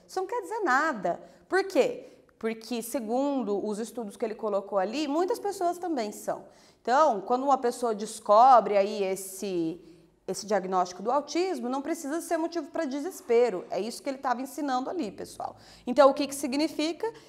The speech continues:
Que essa informação não tem grande importância.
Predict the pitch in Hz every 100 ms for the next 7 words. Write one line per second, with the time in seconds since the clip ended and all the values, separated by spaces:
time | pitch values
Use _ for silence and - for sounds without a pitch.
0 | - - 440 359 359 392 403 359 302 254
1 | 262 - 330 320 302 311 359 359 359 349
2 | 330 330 339 330 349 349 302 254 240 -
3 | 185